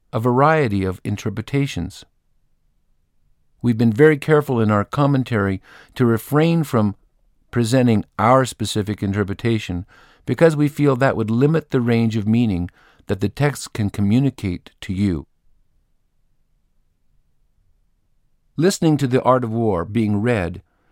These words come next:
is really the best way to understand it. And it relates to the history of how the text was developed.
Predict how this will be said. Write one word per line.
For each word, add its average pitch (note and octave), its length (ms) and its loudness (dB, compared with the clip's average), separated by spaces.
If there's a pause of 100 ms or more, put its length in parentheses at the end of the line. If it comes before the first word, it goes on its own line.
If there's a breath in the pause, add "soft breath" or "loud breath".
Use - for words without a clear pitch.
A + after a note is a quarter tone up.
(140)
is C3+ 220 -2
really E3 180 2
the B2 120 -2
best D3+ 320 0
way B2+ 180 0
to A2+ 100 -2
understand A2+ 640 -2
it. D2 140 -10 (1900 soft breath)
And C3+ 120 2
it A#2 60 2
relates D3 440 2
to C#3+ 100 0
the B2 100 0
history B2+ 440 -2
of A2 80 -4
how A#2 140 0
the A#2 100 -4
text - 340 -4
was A2+ 140 -4
developed. A#2 640 -2